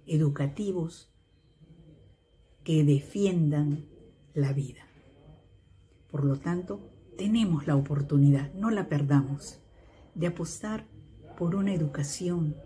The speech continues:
de jóvenes y adultos pública, gratuita, transformadora, inclusiva, con perspectiva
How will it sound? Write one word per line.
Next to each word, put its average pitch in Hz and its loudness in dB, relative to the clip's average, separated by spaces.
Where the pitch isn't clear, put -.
de 143 -4
jóvenes 147 0
y 147 -2
adultos 202 -6
pública, 151 -6
gratuita, 147 -4
transformadora, 160 0
inclusiva, 151 -2
con 175 0
perspectiva 208 -4